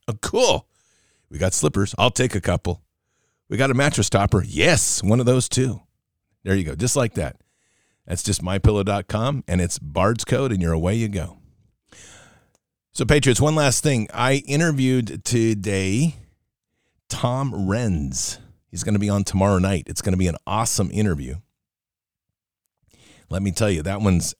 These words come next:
out of the park. Seriously, he's gonna bring you up to date on a lot of great stuff. So that'll be tomorrow night. Tonight, we're gonna really kinda dig again into this, as I told you we would. We're gonna dig into the, a lot of the pieces around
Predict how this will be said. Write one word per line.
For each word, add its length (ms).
out 160
of 80
the 60
park. 400
Seriously, 480
he's 160
gonna 160
bring 220
you 60
up 80
to 100
date 160
on 80
a 60
lot 180
of 80
great 240
stuff. 380
So 140
that'll 120
be 120
tomorrow 480
night. 380
Tonight, 420
we're 120
gonna 320
really 280
kinda 220
dig 260
again 280
into 280
this, 280
as 160
I 120
told 360
you 80
we 100
would. 280
We're 80
gonna 180
dig 400
into 320
the, 240
a 60
lot 220
of 60
the 80
pieces 540
around 880